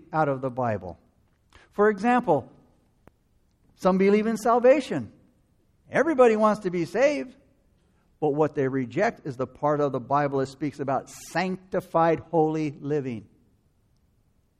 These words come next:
I want to be saved, but without the holy living. Ain't gonna happen. They go together. I want to be saved, but I, I, I don't want to live like I'm saved.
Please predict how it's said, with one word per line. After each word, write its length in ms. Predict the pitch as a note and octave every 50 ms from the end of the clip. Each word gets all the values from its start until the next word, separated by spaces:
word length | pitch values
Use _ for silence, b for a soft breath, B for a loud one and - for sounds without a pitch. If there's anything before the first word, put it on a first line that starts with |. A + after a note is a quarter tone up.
| _ _ _ -
I 120 | G3 A3+
want 180 | B3 C#4+ D4 C#4
to 40 | A#3
be 140 | B3 A3+
saved, 340 | G#3 - C4 C4+ B3+ A#3 G3+
but 100 | G#3 G3+
without 300 | F#3 F#3+ F#3 G3 G3 F#3+
the 80 | - E3
holy 240 | D3+ E3+ E3 D#3 D3+
living. 320 | E3 F3+ D#3+ A#2+ F#2+ - - _ _ _ _ _ _ _ _ _ _ _ _ _ _ _ _ _ _ _ _ _ _ _ _ _ _ _ _ _ -
Ain't 160 | A#2 B2 B2+
gonna 120 | B2 B2 A#2+
happen. 380 | B2 C3+ C#3 C3+ C3+ A#2+ G#2+ - - - - _ _ _ _ _ _ _ _ _ _ _ _ _ _ _ _ _ _ _ _ _ _ _ _ _ _ _ _ _ _ _ _ _ -
They 80 | A#2+ A#2+
go 120 | A2 B2+
together. 520 | B2 A#2+ A#2+ B2 C3+ C#3+ C3 B2+ A2 G#2 - _ _ _ _ _ _ _ _ _ _ _ _ _ _ _ _ _ _ _ _ _ _ _ _ _ _ _ _ _ _ _ _ _ _ _ _ _ _
I 80 | G#2+ G#2+
want 220 | A2 B2 D3 D#3
to 40 | D#3+
be 140 | D#3 E3 D3
saved, 280 | - E3 D#3+ E3 E3
but 120 | C#3 B2+ A2+
I, 80 | A2 -
I, 260 | B2+ B2 - C3 C3 -
I 60 | C#3
don't 160 | C3 C#3+ D3 D3+
want 140 | D3+ D3
to 40 | C#3
live 440 | C#3 C#3 C#3 C#3+ D3 D#3+ D#3 D3+ C3+
like 280 | B2+ B2 A#2 A#2 - B2
I'm 160 | G#2+ G2+ G2
saved. 420 | - - F#2+ F#2+ F#2+ F2+ E2+ _